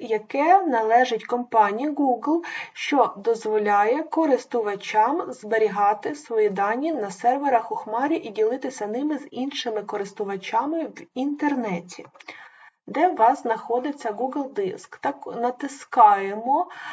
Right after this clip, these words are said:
на такий квадрат зліва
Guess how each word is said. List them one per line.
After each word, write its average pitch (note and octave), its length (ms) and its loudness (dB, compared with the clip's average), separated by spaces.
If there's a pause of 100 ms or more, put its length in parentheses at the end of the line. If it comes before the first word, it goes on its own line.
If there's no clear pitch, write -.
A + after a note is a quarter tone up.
(200)
на A#3+ 340 0
такий C#4+ 600 -2 (220)
квадрат G#3 600 2
зліва A#3+ 840 0